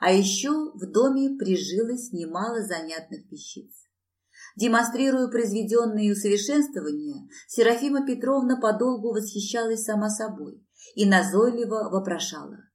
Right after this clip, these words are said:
«Правда же стало лучше, ведь правда?» Таким образом, дачный по замыслу дом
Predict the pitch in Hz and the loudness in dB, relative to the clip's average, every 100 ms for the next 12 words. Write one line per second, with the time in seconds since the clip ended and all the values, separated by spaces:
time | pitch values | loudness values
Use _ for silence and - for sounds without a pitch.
0 | _ _ - - - 202 - 165 - 165 | _ _ -14 0 4 4 2 -4 -4 -8
1 | - 185 180 208 202 151 - - 135 143 | 0 4 6 4 2 -4 -8 -10 -8 -6
2 | 165 196 196 254 165 127 131 - - _ | -2 -2 2 2 2 -4 -12 -14 -20 _
3 | _ _ _ _ 226 233 262 262 - 170 | _ _ _ _ 2 2 2 2 2 -4
4 | 175 190 202 233 - - _ - - 208 | -2 -2 -2 -6 -12 -18 _ -16 0 4
5 | 208 190 - 175 170 175 185 190 180 175 | 4 2 -4 -6 -6 -2 0 0 -4 -6
6 | - 160 156 220 285 - | -8 -8 -2 0 -2 -6